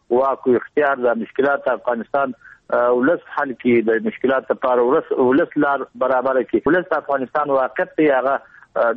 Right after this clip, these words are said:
دربدره دی. ورځ په ورځ باندې نور هم د دربدرۍ سره مخ کېږي. شپږ دېرش کاله، اووه دېرش کاله کېږي چې په افغانستان کې جنګ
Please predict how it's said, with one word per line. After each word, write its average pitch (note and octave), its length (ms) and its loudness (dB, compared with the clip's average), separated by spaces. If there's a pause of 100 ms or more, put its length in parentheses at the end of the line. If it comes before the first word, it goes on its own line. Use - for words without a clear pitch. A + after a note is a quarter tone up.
دربدره C#3+ 480 0
دی. C#3+ 180 2
ورځ C3 340 2
په B2 120 -2
ورځ C3 240 0
باندې B2 520 2
نور C#3 160 2
هم D3 160 -2
د B2 120 0
دربدرۍ B2 480 0
سره B2 200 -2
مخ A2 100 -6 (120)
کېږي. B2 320 4
شپږ D#3+ 200 -2 (100)
دېرش D3 220 0
کاله، C#3 160 2
اووه C#3+ 200 2
دېرش C#3 240 0
کاله C3+ 240 -2
کېږي B2+ 220 -2
چې - 60 -18
په A2+ 140 -2
افغانستان A#2+ 400 -2
کې A2+ 200 -6
جنګ B2+ 140 0